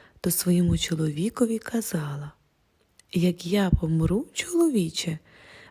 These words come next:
а ти будеш женитися, то гляди,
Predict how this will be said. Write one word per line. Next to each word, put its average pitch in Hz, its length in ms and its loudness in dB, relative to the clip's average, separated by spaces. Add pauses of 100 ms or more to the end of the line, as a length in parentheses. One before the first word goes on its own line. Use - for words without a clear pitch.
а 196 80 2
ти 196 240 4
будеш 165 340 2
женитися, 160 1000 0 (420)
то 180 140 4
гляди, 175 720 2